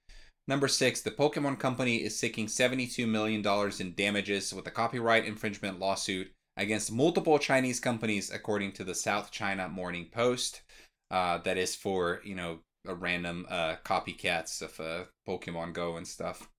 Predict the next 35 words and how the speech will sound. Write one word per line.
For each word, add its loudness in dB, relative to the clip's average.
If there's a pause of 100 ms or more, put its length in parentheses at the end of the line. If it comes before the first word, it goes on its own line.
(580)
Uh, 6
number 4
seven, 2
Nintendo 4
announced 0
a -4
special 2
edition 0
Nintendo -4
Switch -2
for -6
Pokemon -6
Scarlet 0
and -12
Violet. 2 (560)
Number 2
eight, 2
uh, 4
E 6
A 8
has 0
officially -2
revealed 2
Ridgeline 2
Games, 2
the 0
new 0
Battlefield 4
studio 0
being -4
led 2
by 0
Halo 4
co-creator 2
Marcus -2